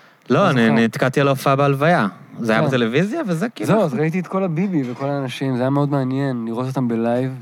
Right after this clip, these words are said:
Speaker 2: בני גנץ, פשוט ס-, סוטה, <laughs> כאילו... כן, זה היה בניישנל טי וי, ושרתי את זה בביצוע שלי, שהוא כאילו עקום, ועשיתי את זה.
Speaker 1: שזה
Speaker 2: מכל
Speaker 1: שיר
Speaker 2: הלב.
Speaker 1: של סשה ארגוב,
Speaker 2: כן,
Speaker 1: וכתבת מילים?
Speaker 2: ויעקב שבתאי.
Speaker 1: יעקב שבתאי.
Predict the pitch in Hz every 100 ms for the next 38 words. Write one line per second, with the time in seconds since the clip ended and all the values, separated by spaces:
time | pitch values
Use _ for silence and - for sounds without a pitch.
0 | 110 127 123 113 127 135 113 - - -
1 | - - - 160 - 147 123 170 143 -
2 | - - - 127 127 120 120 - - -
3 | - _ _ _ _ _ _ _ _ _
4 | - - _ _ - - 170 143 147 143
5 | 156 147 170 147 139 120 123 120 131 -
6 | _ - - - 123 127 131 127 123 -
7 | 170 170 196 170 156 147 180 185 156 202
8 | 175 143 120 143 147 156 156 156 147 -
9 | _ 139 196 185 107 - - - - _
10 | - - 165 190 123 107 - - 120 110
11 | 139 165 175 - 143 143 131 143 127 -
12 | 120 110 120 139 185 196 175 156 160 139
13 | - 135 135 151 151 139 123 156 147 117
14 | 113 120 - 101 120